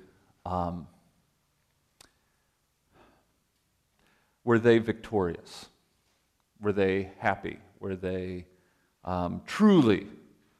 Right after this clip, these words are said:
in command? There is always justice. I say all that because as we talk about,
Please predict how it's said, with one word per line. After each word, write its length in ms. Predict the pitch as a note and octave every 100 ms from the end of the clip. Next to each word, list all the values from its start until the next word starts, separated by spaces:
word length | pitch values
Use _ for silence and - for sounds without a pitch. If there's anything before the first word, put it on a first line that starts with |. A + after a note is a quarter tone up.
| _ _ _ _ _ _
in 180 | B2 A2+
command? 560 | A2+ G#2 G2 F2+ F#2 G2
There 140 | A2+
is 160 | A#2 A#2
always 540 | A#2 B2+ A#2 A2+ G2+
justice. 720 | F#2+ F2+ F2+ - - - - - _ _ _ _ _ _ _ _ _ _ _ _ - _ _ -
I 100 | D#3
say 180 | C4 B3+
all 160 | C#3+
that 240 | A2+ G2+ G2+
because 640 | A2 G3 A#2 G#2 D#3 -
as 280 | - D#3+ F3
we 140 | C#3
talk 320 | - C#3 C#3
about, 560 | C3+ G#2+ G2 G2 - -